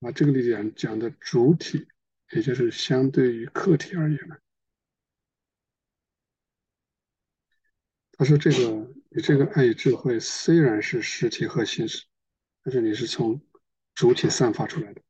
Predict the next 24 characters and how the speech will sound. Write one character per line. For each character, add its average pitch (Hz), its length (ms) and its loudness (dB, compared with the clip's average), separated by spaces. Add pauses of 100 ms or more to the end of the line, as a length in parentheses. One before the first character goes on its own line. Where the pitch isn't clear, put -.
(320)
是 180 120 -2
从 156 220 4
主 147 220 4
体 - 280 -8 (260)
流 113 220 -6
出 - 140 -6
来 - 140 -10
的， - 100 -18 (680)
是 - 180 -4
主 - 380 2
体 156 180 4
以 107 140 0
外 151 260 -2
的 156 80 -2
东 - 160 -12
西。 - 160 -20 (1160)
啊， - 280 -8
这 143 140 2
个 131 100 6
就 117 180 2
是 113 520 -6 (960)
这 123 140 -2
两 113 260 2
种 113 320 -2